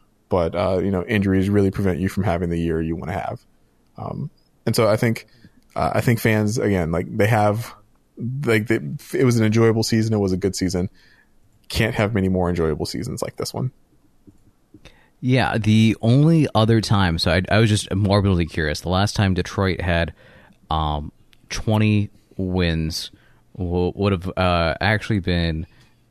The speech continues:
Speaker 2: uh, last season, but that one was cut short, um, which ruined, uh, the, the tank momentum quite all the way.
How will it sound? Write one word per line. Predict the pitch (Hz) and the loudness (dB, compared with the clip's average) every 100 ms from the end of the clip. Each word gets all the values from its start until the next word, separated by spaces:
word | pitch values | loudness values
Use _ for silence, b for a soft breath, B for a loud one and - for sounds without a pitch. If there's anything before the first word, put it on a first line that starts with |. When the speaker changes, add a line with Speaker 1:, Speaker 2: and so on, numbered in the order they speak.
| _ | _
Speaker 2:
uh, | - - | -6 -2
last | 98 156 - | 0 0 2
season, | 98 82 104 | 0 0 0
but | 92 | 0
that | 85 | 0
one | 87 87 | 0 0
was | 85 | 0
cut | 98 - | -4 -4
short, | - 85 123 - B B B _ - | -2 -2 -2 -6 B B B _ -4
um, | 85 80 80 80 - | -2 0 -2 -4 -6
which | 90 87 - - - | -4 -4 -4 -14 -12
ruined, | 101 95 95 90 87 - - _ - | -6 0 2 2 0 -4 -14 _ -6
uh, | 76 80 | -4 -2
the, | 90 - | -4 -4
the | - | -6
tank | - 95 95 - | -2 0 0 0
momentum | 87 82 82 95 95 | 0 0 0 -2 -2
quite | - 76 | -2 0
all | 82 | 0
the | 80 | -2
way. | 80 82 | 0 0